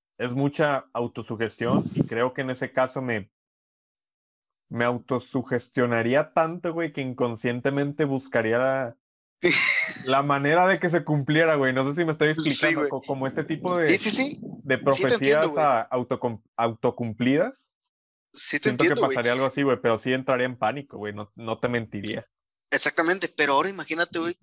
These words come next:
Speaker 2: que, que te salga y que, y que no te mates tú solo, güey, que te maten, güey. O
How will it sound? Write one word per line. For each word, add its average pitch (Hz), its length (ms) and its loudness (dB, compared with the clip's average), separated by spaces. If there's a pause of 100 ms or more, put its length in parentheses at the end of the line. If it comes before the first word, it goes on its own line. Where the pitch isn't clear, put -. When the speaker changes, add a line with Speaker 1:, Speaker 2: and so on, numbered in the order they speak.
Speaker 2:
que, 127 440 2 (120)
que - 80 -6
te - 80 -8
salga 170 400 0
y 147 120 -2
que, 120 500 -4 (640)
y 139 100 -2
que 139 120 0
no 143 100 0
te 180 100 -2
mates 175 280 0
tú - 80 -12
solo, 196 320 0
güey, 139 140 -4
que - 80 -12
te - 160 -8
maten, 143 360 -4
güey. 123 280 -2 (1900)
O - 60 -16